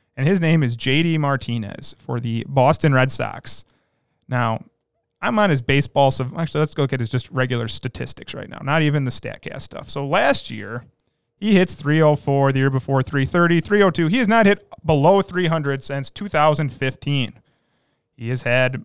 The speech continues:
well over thirty doubles. He has had thirty-six, forty-three, twenty-nine home runs, forty-five home runs. Let's just look at the raw data this year. Right now, he's had four home runs with nineteen R B Is, and he is hitting two hundred,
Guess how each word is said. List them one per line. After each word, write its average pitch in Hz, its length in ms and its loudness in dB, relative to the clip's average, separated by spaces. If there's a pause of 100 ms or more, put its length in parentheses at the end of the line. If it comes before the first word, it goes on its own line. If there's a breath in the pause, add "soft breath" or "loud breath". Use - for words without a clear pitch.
(120)
well 123 220 -2
over 123 160 -2
thirty 127 260 -4
doubles. 139 520 0 (180)
He 127 60 -4
has 139 140 0
had 143 280 2
thirty-six, 151 680 0
forty-three, 143 680 0
twenty-nine 147 520 2
home 147 200 2
runs, 143 320 0
forty-five 135 480 0
home 147 120 -2
runs. 135 280 -4 (500)
Let's 190 140 0
just 214 160 0
look 214 100 2
at 190 80 0
the 156 60 4
raw 151 240 8
data 135 240 4
this 123 120 -2
year. 131 80 -2
Right 214 100 4
now, 214 180 6
he's 175 80 4
had 165 160 2
four 175 260 4
home 165 180 4
runs 147 200 4
with 143 100 2
nineteen 143 300 0
R 135 100 2
B 131 60 4
Is, 123 160 2
and 151 80 2
he 233 80 4
is 240 80 2
hitting 247 180 2
two 208 220 0
hundred, 123 460 0